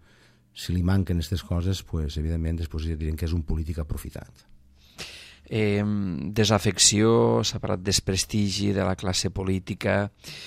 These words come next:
Speaker 2: Creu que és justa la percepció generalitzada sobre, sobre el polític?
Speaker 1: Home, los indicis així ho diuen. Jo sempre he defensat a la classe política, perquè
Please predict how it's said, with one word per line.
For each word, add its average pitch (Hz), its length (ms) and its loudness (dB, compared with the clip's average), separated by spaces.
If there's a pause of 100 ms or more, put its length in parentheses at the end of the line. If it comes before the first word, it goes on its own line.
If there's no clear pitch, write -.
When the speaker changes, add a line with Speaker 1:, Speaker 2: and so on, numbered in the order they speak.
(460)
Speaker 2:
Creu 123 240 6
que 135 140 4 (480)
és 113 100 4
justa 113 400 2
la 135 220 2
percepció 104 580 2
generalitzada 101 720 0
sobre, 92 800 -2
sobre 92 240 0
el 92 80 -4
polític? 95 600 -4 (1160)
Speaker 1:
Home, 123 160 10
los 107 160 8
indicis 113 640 8 (1200)
així 104 240 4
ho 95 80 4
diuen. 90 380 6 (180)
Jo 92 320 2
sempre 113 240 2
he 95 60 2
defensat 98 480 0
a - 80 -6
la - 80 -10
classe 90 340 -4
política, 82 540 -4 (720)
perquè 90 560 2